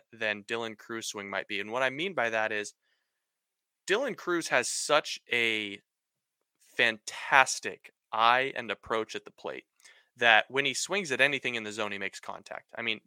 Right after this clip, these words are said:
Dylan Crews just makes contact with anything that's in the zone. But when he does expand the zone, he, he struggles to make contact. It's called, it's a little bit of a grooved swing. I think Langford has a little bit more malleability as it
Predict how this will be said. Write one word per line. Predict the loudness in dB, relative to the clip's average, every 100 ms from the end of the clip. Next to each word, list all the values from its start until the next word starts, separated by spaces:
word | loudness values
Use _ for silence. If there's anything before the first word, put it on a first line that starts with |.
| _
Dylan | 2 2 0
Crews | -4 -4
just | -2 -4
makes | -4
contact | -2 0 2 0 -2
with | -8 -2
anything | -2 -2 -6
that's | -10 -10
in | -14
the |
zone. | -10 -10 -12 _ -20 _
But | 4 6
when | 6 2
he | 2
does | 2 2
expand | 0 0 2 2
the | -2
zone, | -2
he, | -4 -10 _
he | -8
struggles | 0 2 0 -6
to | -4
make | -4 -2
contact. | -6 -6 -12 -18 _ _
It's | -6 0
called, | 4 4 4
it's | -4
a | -2
little | -2
bit | -2
of | -4
a |
grooved | -10 -4 -2 -2 -6
swing. | -10 -10 -20 _ -20 -20 -20 _
I | 8 8
think | 6 -2
Langford | 0 0 0 -6
has | -2 -2
a | -2
little | -2 0 4 2 2
bit | 0 0
more | -4 -4 0 0 0
malleability | 2 2 2 -2 -4 -4 -4 -6 -12 -8
as | -6
it | -4